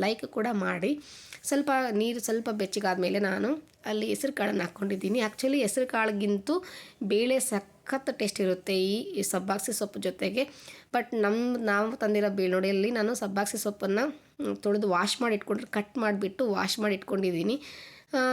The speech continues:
ಕಟ್ ಮಾಡೋದು ವಾಶ್ ಮಾಡೋದೆಲ್ಲ ನಾನು ವಿಡಿಯೋ ಮಾಡಿಲ್ಲ. ಹ್ಮ್, ಈ ಥರ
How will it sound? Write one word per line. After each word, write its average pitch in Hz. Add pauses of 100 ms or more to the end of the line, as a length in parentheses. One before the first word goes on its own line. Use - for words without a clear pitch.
(180)
ಕಟ್ 214
ಮಾಡೋದು 214
ವಾಶ್ 196
ಮಾಡೋದೆಲ್ಲ 196
ನಾನು 185 (180)
ವಿಡಿಯೋ 185
ಮಾಡಿಲ್ಲ. 170 (480)
ಹ್ಮ್, 226
ಈ 214
ಥರ 214